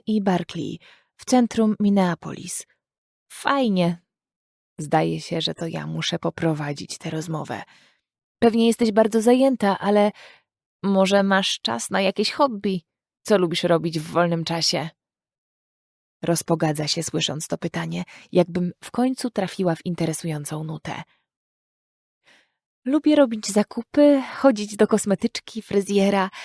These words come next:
kilka razy w tygodniu do solarium”. Mierzy mnie wzrokiem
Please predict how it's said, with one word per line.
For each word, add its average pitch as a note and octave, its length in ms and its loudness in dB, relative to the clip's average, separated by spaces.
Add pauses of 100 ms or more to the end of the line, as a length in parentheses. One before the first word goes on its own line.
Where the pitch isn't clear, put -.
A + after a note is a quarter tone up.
(280)
kilka F3 320 0
razy E3 240 0
w - 60 -8
tygodniu E3+ 440 0
do F3+ 120 -2
solarium”. E3 600 -2 (760)
Mierzy D3 300 -2
mnie C#3+ 200 -8
wzrokiem A#3 480 -4